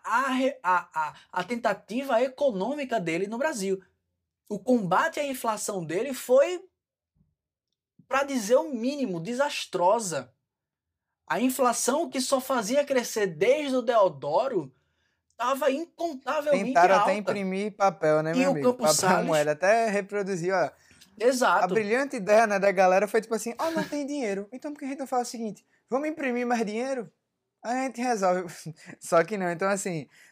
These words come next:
Speaker 2: é óbvio que você não vai resolver o problema do Brasil im-,
Speaker 1: Inteligência, André,
Speaker 2: imprimindo mais
Speaker 1: inteligência.
Speaker 2: dinheiro, né? Porque você vai fazer justamente o quê? Desvalorizar a moeda cada vez mais. E foi o que aconteceu. E aí não dá, né? Não dá pra você justamente resolver o problema do Brasil imprimindo dinheiro. Você vai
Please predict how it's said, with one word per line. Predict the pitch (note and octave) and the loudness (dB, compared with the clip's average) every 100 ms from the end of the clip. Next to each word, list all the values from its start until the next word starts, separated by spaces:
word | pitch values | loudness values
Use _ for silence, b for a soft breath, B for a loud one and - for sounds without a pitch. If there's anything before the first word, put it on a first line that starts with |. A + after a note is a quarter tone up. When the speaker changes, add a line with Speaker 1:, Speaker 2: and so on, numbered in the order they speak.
| _ | _
Speaker 2:
é | E3+ | 4
óbvio | F3+ A#3+ A#3+ | 6 6 2
que | A#3+ | -4
você | G#3+ G3+ G3 | -4 -2 -2
não | G3 | 2
vai | F#3+ | 2
resolver | F#3 F3+ E3+ | 2 -2 -2
o | F3 | -2
problema | F#3+ F3 F#3 | -2 -2 -2
do | F#3 | 0
Brasil | F#3 E3 D3+ F3+ G3+ E3+ | 2 2 2 -2 -2 -6
im-, | |
Speaker 1:
Inteligência, | F#3 - E3 D#3+ - D#3+ D#3+ D3+ D3 - G3+ | -8 -6 -8 -8 -6 -8 -6 -8 -6 -4 -4
André, | G#3+ | -4
Speaker 2:
imprimindo | - A3+ G3+ F3+ G#3 G#3+ | -2 0 0 0 -2 -2
mais | G3+ G3+ | 0 0
Speaker 1:
inteligência. | |
Speaker 2:
dinheiro, | G3 F3+ D3+ D3+ | 0 -2 -2 -4
né? | D#3 F#3 B B _ | -6 -10 B B _
Porque | D#3 D#3+ E3+ | -8 -4 -4
você | E3 | -2
vai | F3 | -2
fazer | F3 F3 | 0 -2
justamente | F3 E3 E3 E3 E3 | -2 -4 -4 -6 -6
o | |
quê? | D#3+ B2+ | -8 -8
Desvalorizar | D3+ D3 D3+ D3+ D#3 C3 C3 | -10 -6 -2 -2 -4 -4 -4
a | D3 | -4
moeda | D3+ C3 B2+ C3 C3 | -6 -6 -6 -6 -6
cada | B2+ B2+ | -8 -8
vez | B2 B2+ | -10 -12
mais. | A2+ G#2 | -14 -12
E | D3+ | -12
foi | - E3 | -8 -8
o | |
que | F3 | -6
aconteceu. | F3+ E3+ D#3+ C3+ - _ _ _ _ | -10 -10 -10 -10 -12 _ _ _ _
E | G3 | 0
aí | E4+ G4+ | 0 0
não | A4 | -6
dá, | C#4+ F#3+ | 0 2
né? | F3+ | 2
Não | F#3+ C4+ | -2 2
dá | G3+ | 2
pra | F#3 G3+ | 2 -2
você | G3+ - F3+ | -2 -2 -2
justamente | G3 A#3+ F#3+ F#3+ | -2 -4 -4 -6
resolver | F#3+ G3+ F3 F#3+ | -4 -4 -2 -2
o | |
problema | G#3+ G#3+ F#3+ | -2 -6 -4
do | F3+ | -6
Brasil | E3 E3 C3+ F3+ D4 | -2 -2 -2 -6 -6
imprimindo | F4+ F#4 E4+ G#3 A3 | -6 -6 -6 -6 -6
dinheiro. | A#3 D#3+ D#3 | -6 -4 -4
Você | D3+ D#3+ F#3 | -6 -8 -6
vai | F#3+ - | -6 -8